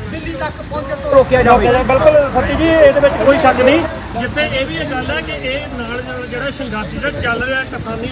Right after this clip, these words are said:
Speaker 2: ਸੰਘਰਸ਼ ਚੱਲ ਰਿਹਾ, ਇਹ ਕਿਸੇ ਵਿਸ਼ੇਸ਼ ਵਿਅਕਤੀ ਦੇ ਨਾਲ ਖਿਲਾਫ ਨਹੀਂਗਾ, ਕਿਸੇ ਵਿਸ਼ੇਸ਼ ਵਿਅਕਤੀ ਦੀ ਵਿਰੋਧਤਾ ਨਹੀਂ ਹੈ। ਅ, ਵਿਰੋਧ ਤਾਂ ਹੈ ਤਾਂ ਨੀਤੀਆਂ ਦੀ ਜੀ, ਜਿਹੜੀਆਂ ਪਾਲਿਸੀਆਂ ਸਰਕਾਰ ਬਣਾ ਰਹੀ ਹੈ ਉਹਦਾ ਵਿਰੋਧ ਹੋ ਰਿਹਾ ਅੱਜ ਕਿ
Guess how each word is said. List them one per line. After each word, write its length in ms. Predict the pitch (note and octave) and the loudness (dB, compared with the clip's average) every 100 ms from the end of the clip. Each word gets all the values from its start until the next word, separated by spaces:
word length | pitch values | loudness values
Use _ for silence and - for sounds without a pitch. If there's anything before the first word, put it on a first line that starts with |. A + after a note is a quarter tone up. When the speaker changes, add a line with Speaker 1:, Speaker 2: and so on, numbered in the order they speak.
| A#3+ | -8
Speaker 2:
ਸੰਘਰਸ਼ 400 | A3 G#3 A3+ A3+ | -8 -8 -8 -8
ਚੱਲ 180 | G#3+ | -8
ਰਿਹਾ, 260 | G#3 A3+ D4+ D4 D#4+ D#4 - | -6 -6 -8 -10 -12 -10 -8
ਇਹ 160 | C4+ C#4+ | -4 -4
ਕਿਸੇ 440 | C4 B3+ C#4+ C#4+ C4 F#3+ | -6 -6 -6 -6 -8 -10
ਵਿਸ਼ੇਸ਼ 560 | A3 A#3+ B3 C#4+ C#4+ | -8 -2 -2 -2 -8
ਵਿਅਕਤੀ 480 | D4 G#3+ A#3+ A#3 C#4+ | -10 -4 -4 -6 -10
ਦੇ 160 | C4+ C4+ | -10 -10
ਨਾਲ 260 | C4 B3+ | -8 -6
ਖਿਲਾਫ 580 | B3+ - A3+ A3+ A3+ F#3+ | -6 -6 -6 -6 -6 -6
ਨਹੀਂਗਾ, 180 | A3+ D4+ | -4 -4
ਕਿਸੇ 240 | D4 A#3+ | -6 -6
ਵਿਸ਼ੇਸ਼ 380 | B3+ A3+ A3+ A#3+ B3 G#3 | -6 -6 -4 -4 -4 -8
ਵਿਅਕਤੀ 320 | A3 G#3 B3 | -8 -8 -10
ਦੀ 100 | A#3 | -10
ਵਿਰੋਧਤਾ 360 | G#3+ A3 E4 A#3 | -8 -8 -6 -6
ਨਹੀਂ 200 | G#3 B3+ | -6 -6
ਹੈ। 80 | |
ਅ, 540 | D#4 F3 - - B3 B3+ | -8 -10 -12 -10 -8 -6
ਵਿਰੋਧ 340 | A#3+ B3+ D4 | -4 -4 -4
ਤਾਂ 120 | D#4+ | -4
ਹੈ 140 | D4+ D4 | -4 -4
ਤਾਂ 120 | E4 | -6
ਨੀਤੀਆਂ 440 | D4 C#4+ C#4+ C4 | -8 -6 -6 -6
ਦੀ 120 | A#3 A3 | -6 -6
ਜੀ, 140 | A#3+ | -6
ਜਿਹੜੀਆਂ 260 | A#3+ B3 D4 | -6 -6 -6
ਪਾਲਿਸੀਆਂ 500 | D4 C#4 C#4 C4+ C4+ | -4 -6 -6 -8 -8
ਸਰਕਾਰ 380 | A#3 A#3 A#3 | -8 -8 -6
ਬਣਾ 240 | A3+ A3 G#3+ | -2 2 2
ਰਹੀ 140 | A#3 | 4
ਹੈ 80 | D4+ | 2
ਉਹਦਾ 320 | D#4+ C#4+ E4 | 2 2 4
ਵਿਰੋਧ 240 | B3+ A#3+ A#3+ | 4 2 2
ਹੋ 120 | G#3 | 2
ਰਿਹਾ 100 | G3 | 0
ਅੱਜ 100 | F3+ | -2
ਕਿ 180 | G3 | -4